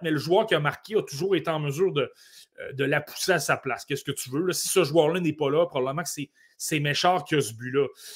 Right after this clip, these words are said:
Donc, euh, tu sais, je pense qu'il a quand même montré de belles choses au niveau de l'effort. Euh, quand même voulu contrôler le jeu un peu. Tu sais, je te, je viens de te parler d'une séquence où il s'est rendu au filet.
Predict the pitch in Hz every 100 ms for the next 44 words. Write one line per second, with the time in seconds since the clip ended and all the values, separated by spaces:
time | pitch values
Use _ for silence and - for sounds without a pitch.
0 | - - 123 165 156 165 151 143 233 240
1 | - 254 254 330 190 175 233 190 175 -
2 | 208 165 143 - 208 214 170 151 151 160
3 | 170 175 165 160 147 156 131 127 - _
4 | _ 147 196 196 180 220 - 185 185 208
5 | 220 208 170 175 208 202 156 156 208 -
6 | 185 160 185 180 160 180 196 151 156 185
7 | 185 180 170 160 156 151 165 - 156 180